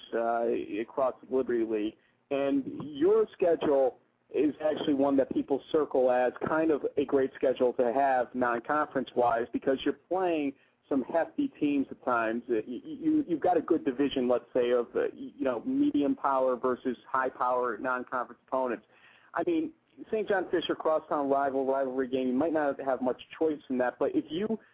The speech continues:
were to personally schedule your non-conference games, would you retain them the way they are, or do you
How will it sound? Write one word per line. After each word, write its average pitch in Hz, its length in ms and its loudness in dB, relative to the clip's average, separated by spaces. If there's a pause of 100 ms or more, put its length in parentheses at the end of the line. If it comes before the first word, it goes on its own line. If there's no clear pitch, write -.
(240)
were 151 240 4
to 143 160 -4
personally 165 580 0 (140)
schedule 135 520 2 (260)
your 139 100 2
non-conference 139 720 0
games, 131 360 0
would 269 240 0
you 262 140 0 (100)
retain - 500 0
them 160 140 4
the 143 80 4
way 151 200 4
they 151 160 4
are, 190 340 4
or 147 440 0 (120)
do 151 60 0
you 147 260 2